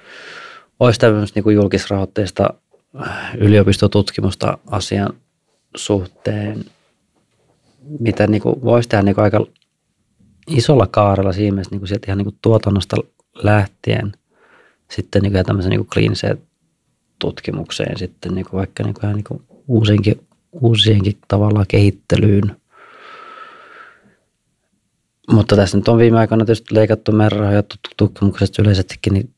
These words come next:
tuommoinen voi olla aika vaikea, vaikea toteuttaa. Tai sit olisi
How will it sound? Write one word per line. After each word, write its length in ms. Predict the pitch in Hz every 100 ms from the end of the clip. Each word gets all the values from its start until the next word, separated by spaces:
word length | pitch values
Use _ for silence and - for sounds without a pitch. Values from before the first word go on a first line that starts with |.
| -
tuommoinen 500 | 95 101 98 98 107
voi 240 | 104 101
olla 120 | 101
aika 220 | 101 -
vaikea, 480 | 104 98 98 101 101 101 _ _ _
vaikea 260 | 104 101 107
toteuttaa. 460 | 104 101 95 - 92
Tai 200 | 117 113
sit 140 | 120
olisi 200 | 110 -